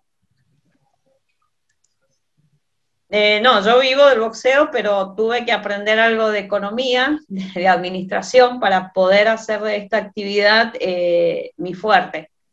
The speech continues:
Tuve que aprender a hacerlo porque si no es imposible.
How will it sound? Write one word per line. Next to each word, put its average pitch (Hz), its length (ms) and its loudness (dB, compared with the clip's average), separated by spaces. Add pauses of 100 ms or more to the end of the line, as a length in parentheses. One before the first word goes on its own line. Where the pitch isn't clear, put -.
(240)
Tuve 190 260 -2
que 196 80 -2
aprender 185 460 -2
a 208 80 4
hacerlo 220 460 -2
porque 190 280 -8
si 185 160 -12
no 185 100 -4
es 208 200 -6
imposible. 254 920 -8